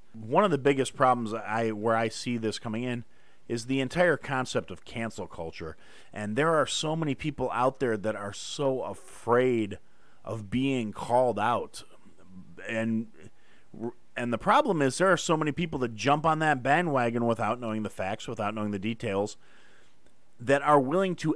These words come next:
actively try and destroy somebody's life, somebody's livelihood, somebody's social standing, ruin people's careers, based on nothing more than the fact that somebody else that may agree with,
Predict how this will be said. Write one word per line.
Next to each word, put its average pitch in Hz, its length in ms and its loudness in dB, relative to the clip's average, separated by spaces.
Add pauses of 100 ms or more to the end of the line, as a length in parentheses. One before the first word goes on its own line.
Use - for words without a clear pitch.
actively 165 540 0
try 143 380 0
and 127 180 -2
destroy 120 480 2
somebody's 123 540 0
life, 113 580 0
somebody's 110 480 -2
livelihood, 107 720 2
somebody's 107 500 -2
social 110 600 -2
standing, 104 680 -4
ruin 110 300 0
people's 104 340 -4
careers, 107 640 0 (600)
based 190 340 2
on 160 200 2
nothing 160 340 2
more 139 180 10
than 143 140 2
the 120 100 2
fact 143 280 0
that 107 160 -6
somebody 147 360 0
else 147 200 4
that 143 160 2
may 208 220 2
agree 202 280 0
with, 185 200 2